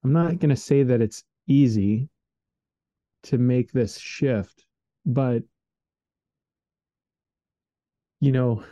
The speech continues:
finding a, finding a certain sense of lightness, uh, about the moment is, is an important skill to develop. Like, the, I think you gotta be careful with the truth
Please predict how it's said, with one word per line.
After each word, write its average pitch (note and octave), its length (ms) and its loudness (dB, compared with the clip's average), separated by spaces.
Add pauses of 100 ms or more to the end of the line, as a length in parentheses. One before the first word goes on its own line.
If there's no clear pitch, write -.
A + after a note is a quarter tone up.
(420)
finding D#3+ 640 2
a, B2+ 380 0
finding D3+ 280 6
a B2+ 40 6
certain C#3+ 340 2
sense C3 320 0
of A2 120 -2
lightness, A#2+ 680 2 (760)
uh, B2 200 2
about B2+ 460 2
the B2+ 80 4
moment G2+ 460 2 (460)
is, A#2+ 340 2 (200)
is B2 200 2
an B2+ 220 4
important A#2+ 500 2
skill C#3 380 2
to - 140 -2
develop. G#2+ 580 0
Like, B2+ 180 4 (3500)
the, E3 220 4
I D#3 100 6
think A3 240 4
you B3+ 60 2
gotta A3 180 4
be E3+ 100 4
careful C#3+ 520 0
with A#2 180 0
the - 80 -2
truth G2+ 500 -6